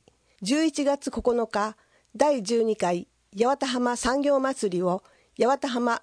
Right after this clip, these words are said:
みなとで開催しました。第七回、ダルメインワールドマーマレードアワード&フェスティバルインジャパンと同時開催し、表彰式も行いました。今回は、市政施行二十周年記念として、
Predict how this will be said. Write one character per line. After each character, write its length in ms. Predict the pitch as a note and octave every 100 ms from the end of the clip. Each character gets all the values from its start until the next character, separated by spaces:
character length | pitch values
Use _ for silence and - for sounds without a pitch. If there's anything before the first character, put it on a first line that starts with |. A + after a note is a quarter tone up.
| -
み 120 | A3
な 160 | B3 C4+
と 220 | - F3
で 180 | F#3 -
開 200 | G#3+ A#3
催 240 | B3 A#3+
し 160 | - A3+
ま 100 | G#3+
し 100 | -
た。 220 | D#3+ E3 _ _ _ _ _ _ _
第 240 | B3 D4+ B3+
七 300 | G#3 A3 G#3
回、 320 | F3 F3 A3 _ _
ダ 120 | A3+
ル 80 | C4
メ 200 | C#4 C#4
イ 160 | G#3 G3
ン 100 | A3+ _
ワ 180 | A3+ C4+
ー 60 | C4+
ル 80 |
ド 200 | B3+ B3+ -
マ 200 | A#3+ C4
ー 20 |
マ 160 | C#4 C4+
レ 140 | C4+
ー 20 |
ド 200 | C4 C4
ア 80 | A3
ワ 180 | B3+ A#3+
ー 40 |
ド& 200 | F3+ E3 -
フ 60 | G3
ェ 400 | F#3+ F#3 - C4+
ス 100 | -
テ 40 |
ィ 40 | F3+
バ 120 | E3+
ル 180 | E3 - _ _
イ 120 | A3
ン 80 | G#3+
ジ 80 | F#3+
ャ 40 |
パ 180 | - G#3+
ン 120 | F3+ _ _ _ _
と 220 | - B3+ -
同 220 | F#3 B3 C#4+
時 100 | D4
開 200 | C#4 C#4
催 280 | G3+ F3+
し、 320 | D#3+ - F#3 - _ _ _ _
表 140 | D4 D#4
彰 220 | D#4+ D#4+
式 220 | - A3+
も 200 | A#3+ B3
行 100 | G#3+
い 220 | G3 F#3
ま 120 | F3 G3
し 100 | -
た。 200 | E3 - _ _ _ _ _ _ _ _
今 220 | D#4+ D#4
回 220 | B3 G#3+
は、 260 | F#3 F3 - _ _ _ -
市 160 | -
政 260 | - D4 D4
施 180 | - -
行 340 | A3+ G#3+ -
二 160 | G3 G3+
十 140 | C4+
周 260 | D4+ - D4
年 220 | C#4 C#4
記 120 | C#4
念 200 | D4 A#3+
と 120 | G3 E3+
し 120 | -
て、 240 | F3 F3